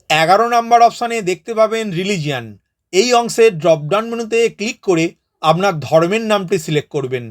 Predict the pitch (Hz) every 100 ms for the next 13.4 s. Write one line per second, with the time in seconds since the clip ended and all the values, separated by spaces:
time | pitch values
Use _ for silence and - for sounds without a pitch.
0 | - - 139 135 165 190 240 247 233 233
1 | 185 170 160 151 202 226 233 220 226 220
2 | 208 220 - 220 170 170 _ _ _ -
3 | 156 170 208 226 196 151 196 214 233 190
4 | 180 175 160 214 196 165 208 _ _ -
5 | 156 170 240 - 226 - 226 180 196 180
6 | 175 190 196 175 233 226 220 214 175 -
7 | 185 180 185 - 160 - 156 131 123 117
8 | 113 _ _ 190 220 233 233 220 233 -
9 | 170 202 226 226 233 226 180 175 226 226
10 | 202 220 220 220 - 160 135 131 120 107
11 | _ - 165 170 196 220 233 226 - 170
12 | 185 202 220 247 - 226 214 _ 226 240
13 | 226 151 160